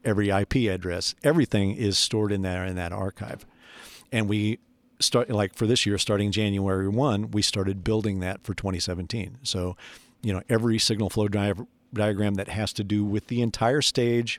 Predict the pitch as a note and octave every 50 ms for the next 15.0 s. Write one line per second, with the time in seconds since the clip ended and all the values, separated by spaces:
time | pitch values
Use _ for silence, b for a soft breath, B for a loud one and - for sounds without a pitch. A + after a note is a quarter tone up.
0 | - _ - C3 B2+ A#2+ A#2 A2+ - - G2+ - - G2+ F2+ - A2+ A2+ G2+ F#2+
1 | G2 G2 F2+ - - - G2+ F#2+ F#2+ F#2+ F#2+ G2 F#2+ F2 E2+ E2+ E2 D#2 - B
2 | B B B B B B B B B _ A2+ G#2 F2 - - - C#3 C3 B2 G#2+
3 | G#2+ G#2+ G#2+ G2+ G2 G2 F#2 F#2 F#2+ - - - G2+ F#2 - - - - _ _
4 | _ B B B B B B B B B A2 G#2 G2+ G2+ G2+ G2 G2 - _ _
5 | - - G#2+ G#2+ G#2+ C3 - - A#2 A2 G#2 A2+ G2 G#2 G2+ G2+ - - G#2 -
6 | - A2+ G2+ G2+ G#2 A#2 - - A#2 - - G2+ G#2 G#2 - - C#3+ D3+ C3+ G#2
7 | F#2 F2+ F2 - - - - - - G2 F#2 F#2 F#2+ G2 b b b b b b
8 | - A2 G#2 G#2 G2 G2+ G#2 C#3+ D#3+ F#3+ D#3+ B2+ A2 B2+ C3 A#2 F#2 F#2 F2+ F2+
9 | G2 - - A2 A2+ - A2 G#2+ G#2+ A#2 - _ _ - A2+ A2 G#2+ G2+ G#2+ G#2+
10 | G2+ - - - - - A2+ A2 G#2+ G#2+ G#2 A#2 - A2 G2+ G2 G2 G2 G2 F#2+
11 | - - G#2+ G2 G#2 G#2 - G2+ E2+ G2 G#2 F#2 G2 F2+ - - A#2 A2 G2+ -
12 | - F#2+ F#2 F#2+ F#2 F2+ F#2 G#2 G2+ G2 F#2+ F#2+ F#2+ F2+ F#2 F#2 F#2+ G2 G#2 F#2+
13 | F2+ F2+ F#2 E2+ B B B B B B A#2 A#2+ B2+ B2 G#2+ A2 A2 G#2 F#2 G#2
14 | G2+ F#2 F2+ G2 G2 F#2 F#2 F2+ - G2 F2 F2 E2+ F2 F2+ F#2+ G2 G2 G2